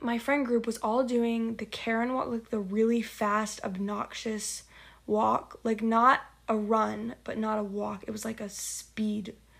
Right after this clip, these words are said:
speed walk? I don't know. Y-, you guys know what I'm talking about.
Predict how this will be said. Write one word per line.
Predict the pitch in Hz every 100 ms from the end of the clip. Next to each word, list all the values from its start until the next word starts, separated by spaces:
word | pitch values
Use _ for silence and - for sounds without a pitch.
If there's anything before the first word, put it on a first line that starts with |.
| _ _ _
speed | - - - 214
walk? | 240 269 302 -
I | 220
don't | 214
know. | 220 - 240 - - - - -
Y-, | 226 254
you | - 226
guys | 233 226 208
know | 220
what | 214
I'm | -
talking | - -
about. | -